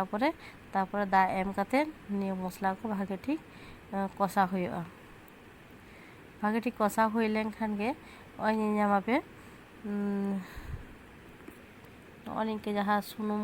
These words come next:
ᱠᱟᱹᱴᱤᱡ ᱨᱟᱠᱟᱵ ᱦᱮᱡ ᱟᱠᱟᱱᱟ᱾ ᱛᱟᱨᱯᱚᱨᱮ ᱚᱱᱟ ᱡᱟᱦᱟᱸ ᱤᱧ ᱪᱚᱲᱟ ᱟᱹᱞᱩᱧ ᱥᱤᱫ-, ᱵᱷᱟᱡᱟ ᱫᱚᱦᱚ ᱞᱮᱫ ᱛᱟᱦᱮᱸᱫ, ᱚᱱᱟ ᱮᱢ ᱠᱤᱫᱟᱹᱧ᱾ ᱮᱢ ᱠᱟᱛᱮ ᱠᱤᱪᱷᱩ ᱞᱟᱲᱟᱣ ᱵᱟᱲᱟ ᱠᱟᱛᱮ, ᱠᱟᱹᱴᱤᱡ ᱵᱩᱞᱩᱝ ᱫᱚ ᱥᱟᱫ ᱢᱚᱛᱚ ᱮᱢ ᱦᱩᱭᱩᱜᱼᱟ᱾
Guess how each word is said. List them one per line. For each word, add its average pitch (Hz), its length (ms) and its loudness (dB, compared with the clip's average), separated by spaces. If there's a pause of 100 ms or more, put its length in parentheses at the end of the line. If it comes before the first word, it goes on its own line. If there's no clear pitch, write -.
(120)
ᱠᱟᱹᱴᱤᱡ 196 500 -4
ᱨᱟᱠᱟᱵ 196 300 2
ᱦᱮᱡ 190 160 0
ᱟᱠᱟᱱᱟ᱾ 190 260 0 (520)
ᱛᱟᱨᱯᱚᱨᱮ 196 640 2
ᱚᱱᱟ 233 260 2
ᱡᱟᱦᱟᱸ 202 320 0 (340)
ᱤᱧ 233 160 -2
ᱪᱚᱲᱟ 240 280 4
ᱟᱹᱞᱩᱧ 214 340 4
ᱥᱤᱫ-, 202 300 -6 (160)
ᱵᱷᱟᱡᱟ 196 340 4
ᱫᱚᱦᱚ 214 220 2
ᱞᱮᱫ 190 160 2
ᱛᱟᱦᱮᱸᱫ, 220 280 0 (400)
ᱚᱱᱟ 208 320 0
ᱮᱢ 202 240 0
ᱠᱤᱫᱟᱹᱧ᱾ 196 280 0
ᱮᱢ 202 180 2
ᱠᱟᱛᱮ 208 200 -2
ᱠᱤᱪᱷᱩ 220 220 -4
ᱞᱟᱲᱟᱣ 196 340 4
ᱵᱟᱲᱟ 202 220 2
ᱠᱟᱛᱮ, 254 260 0 (600)
ᱠᱟᱹᱴᱤᱡ 214 240 2
ᱵᱩᱞᱩᱝ 214 480 2
ᱫᱚ 220 180 4
ᱥᱟᱫ 208 340 6
ᱢᱚᱛᱚ 208 320 2
ᱮᱢ 202 220 6
ᱦᱩᱭᱩᱜᱼᱟ᱾ 208 360 6